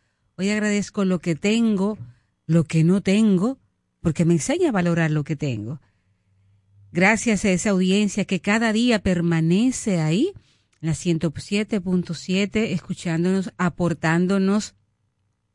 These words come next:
y compartiendo con nosotros este tiempo grato de comunicarnos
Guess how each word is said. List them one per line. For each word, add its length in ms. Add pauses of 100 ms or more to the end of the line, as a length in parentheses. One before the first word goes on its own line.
(300)
y 80
compartiendo 680
con 160
nosotros 480 (420)
este 220
tiempo 380
grato 580 (420)
de 400
comunicarnos 1160